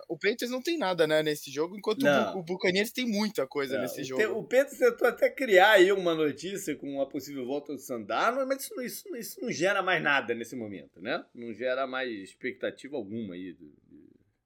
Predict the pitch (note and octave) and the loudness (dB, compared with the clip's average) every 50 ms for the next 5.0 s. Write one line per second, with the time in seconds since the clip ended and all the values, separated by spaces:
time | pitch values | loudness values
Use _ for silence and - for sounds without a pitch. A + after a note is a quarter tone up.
0 | _ _ _ _ _ _ _ _ _ _ _ _ _ _ - F#2+ - - D#2+ C2+ | _ _ _ _ _ _ _ _ _ _ _ _ _ _ -12 -12 -12 -12 -16 -14
1 | C2+ D#2 F#2+ A#2+ C3 B2 A2 G#2 A2 B2 C#3+ E3+ F#3 F3+ F3 G3 A#3 B3+ A3+ A3 | -8 -2 0 2 2 2 0 -2 -4 -4 -4 -4 -4 -4 -4 -4 -4 -4 -6 -6
2 | C#3+ B2 E3 E3 - - - C3+ B2 A2+ G#2 A#2 C3 C3+ - - C3 A#2 - B2+ | -6 -2 -4 -4 -4 -4 -4 -2 -2 -2 -2 -2 -4 -4 -6 -8 -12 -12 -12 -12
3 | B2 - A#2 G#2+ G2 G2 G#2+ F#2+ - G2 G2 F#2+ - F2+ F#2 F2+ F2 E2+ E2+ F2 | -10 -8 -6 -6 -4 -4 -6 -8 -8 -12 -14 -14 -12 -12 -14 -16 -18 -20 -20 -20
4 | F2+ F2 E2 D#2+ - _ - F2+ F2+ F#2 F2 _ D#2 D2 D#2 E2 F2 G2+ A2 - | -18 -18 -18 -18 -20 _ -16 -14 -14 -14 -16 _ -20 -18 -16 -16 -16 -16 -16 -20